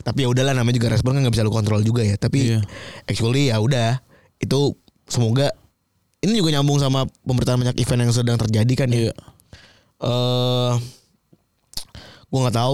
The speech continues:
Speaker 1: Istora itu adalah s-, sebuah venue yang sangat rumit untuk dijadikan untuk tempat,
Speaker 2: Iya, bener.
Speaker 1: tempat stand up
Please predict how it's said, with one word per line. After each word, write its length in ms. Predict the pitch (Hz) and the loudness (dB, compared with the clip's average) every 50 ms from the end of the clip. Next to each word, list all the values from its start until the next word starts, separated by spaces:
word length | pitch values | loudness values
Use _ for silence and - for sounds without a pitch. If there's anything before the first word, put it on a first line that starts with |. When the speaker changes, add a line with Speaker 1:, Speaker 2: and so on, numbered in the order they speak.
| 131 113 | 0 0
Speaker 1:
Istora 320 | 131 - 120 120 120 120 | 0 0 0 0 0 0
itu 360 | 123 120 139 143 143 139 131 - | 0 0 0 0 0 0 0 -2
adalah 280 | - 113 113 113 113 110 | -2 -2 0 2 2 0
s-, 200 | - - - - _ _ _ _ | 0 -2 -6 -10 _ _ _ _
sebuah 320 | - - - 127 120 110 104 | -8 -4 -2 0 0 0 0
venue 220 | 110 110 110 113 | 0 0 0 0
yang 140 | 110 107 104 | 0 2 2
sangat 160 | 113 107 107 - | 2 2 2 2
rumit 300 | 110 110 110 113 107 - | 0 2 0 0 0 0
untuk 240 | 113 107 110 - - | -2 -2 -2 -4 -6
dijadikan 800 | - 101 107 107 107 107 107 107 101 110 104 104 101 - 117 101 | -6 -2 0 0 2 2 0 0 0 0 0 0 0 -2 -2 -2
untuk 240 | 101 101 - - - | -2 -2 -4 -4 -4
tempat, 200 | - 110 101 117 | -4 -2 -2 0
Speaker 2:
Iya, 240 | 120 117 113 110 110 107 110 110 | 0 0 2 0 0 0 0 2
bener. 320 | 113 113 113 107 107 113 - - - - - - - - | 2 2 2 2 0 0 -2 -6 -12 -20 -20 -20 -14 -8
Speaker 1:
tempat 320 | - 113 107 98 110 104 - | -4 -2 -2 0 -2 -2 -2
stand 240 | - 117 107 98 - | -4 -4 -2 -2 0
up 240 | - 117 123 123 | 0 0 0 0